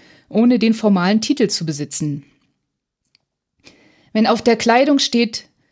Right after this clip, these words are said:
Uni, bin ich verunsichert, wie ich meinen Hintern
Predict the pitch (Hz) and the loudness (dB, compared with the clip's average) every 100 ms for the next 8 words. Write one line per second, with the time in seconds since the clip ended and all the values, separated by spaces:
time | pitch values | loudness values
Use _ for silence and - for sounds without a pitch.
0 | _ _ - 247 240 196 247 - _ _ | _ _ 0 2 4 4 0 -2 _ _
1 | _ - 208 - - 214 190 160 - - | _ 0 0 -2 0 0 2 -4 -6 -10
2 | - - _ _ _ - 180 214 208 208 | -12 -14 _ _ _ -6 0 2 4 4
3 | 240 285 262 240 | 2 0 0 -2